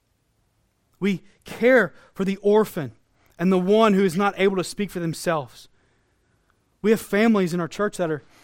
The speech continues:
involved in the foster care system and involved in casa. They are caring for kids in which the world has forgotten. And that is one way, one of the many ways,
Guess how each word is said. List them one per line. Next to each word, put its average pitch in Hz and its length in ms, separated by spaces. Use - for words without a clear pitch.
involved 180 500
in 185 60
the 165 80
foster 196 420
care 160 200
system - 340
and 135 80
involved 175 280
in 180 100
casa. - 500
They 156 80
are 175 80
caring 233 400
for 196 140
kids 233 380
in 180 100
which 196 160
the 175 100
world 190 400
has 185 320
forgotten. 160 460
And 170 100
that 214 100
is 185 200
one 220 380
way, 190 420
one 185 180
of 202 100
the 165 200
many 220 260
ways, 175 640